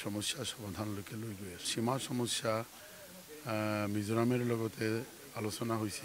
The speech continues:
আমাৰ মন্ত্ৰী বাৰম্বাৰ গৈছে, সীমান্তৰ যি মন্ত্ৰীসকল তেওঁলোক গৈছে, আৰু লগতে গাৰ্জিয়ান minister mister দি আমি পঠাইছোঁ, মাননীয় মুখ্যমন্ত্ৰীয়ে, আহ, যেনেকুৱা নিৰ্দেশ দিলে। এই ক্ষেত্ৰত আমি নিশ্চিত যে এইবিলাক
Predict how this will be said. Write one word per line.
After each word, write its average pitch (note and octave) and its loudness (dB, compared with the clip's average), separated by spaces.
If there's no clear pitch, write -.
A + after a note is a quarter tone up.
আমাৰ G#2 -2
মন্ত্ৰী G2+ -4
বাৰম্বাৰ G#2 0
গৈছে, F#2+ -6
সীমান্তৰ G2+ -2
যি G2+ -4
মন্ত্ৰীসকল F#2+ -4
তেওঁলোক G2 -6
গৈছে, - -2
আৰু G#2 -4
লগতে G#2 -6
গাৰ্জিয়ান G2 -4
minister G2 -6
mister C#3 -6
দি D#3+ 0
আমি D3 2
পঠাইছোঁ, - -6
মাননীয় G#2+ -4
মুখ্যমন্ত্ৰীয়ে, G2+ -6
আহ, G2+ -8
যেনেকুৱা G#2 -6
নিৰ্দেশ G#2 0
দিলে। C3 6
এই G#3+ 10
ক্ষেত্ৰত F3+ 6
আমি B2 4
নিশ্চিত F#3 2
যে A#2+ 6
এইবিলাক C4 0